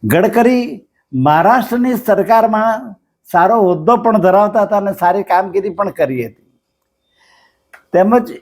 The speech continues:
એક વખતે એ ભાજપના રાષ્ટ્રીય પ્રમુખ પણ હતા. તેમને કામની સૂઝ ના પડે કે કયું કામ પહેલું કરવું.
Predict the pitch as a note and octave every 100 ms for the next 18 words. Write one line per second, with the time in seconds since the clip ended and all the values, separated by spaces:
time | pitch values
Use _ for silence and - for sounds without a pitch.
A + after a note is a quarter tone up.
0 | - A3+ A#3 A3+ G3 A#3+ A#3+ A#3 A#3+ -
1 | - _ _ _ - G3+ E3+ D3 C#3+ D3
2 | A#3 G3+ G#3+ G#3 E3 D#3+ - - G#3+ G#3+
3 | E3 E3 G#3+ - A3 G3 C#3+ - G#2+ -
4 | _ _ _ _ _ _ _ _ _ _
5 | _ _ _ _ _ _ _ _ _ _
6 | _ _ - G4+ G#4 G#4 G#4 _ _ _
7 | _ _ _ _ _ _ _ _ _ _
8 | _ _ _ - E3+ E3+ G3 B3 B3 B3
9 | C#4 G#3+ F#3 _ _ _ - E3 E3 G#3+
10 | B3 C#4+ - - C4 B3 C4 B3+ B3 A3+
11 | F#3 F#3 - G3+ A#3 A#3 G#3+ G#3+ G3+ F#3
12 | G3 F#3+ D#3 C3 G2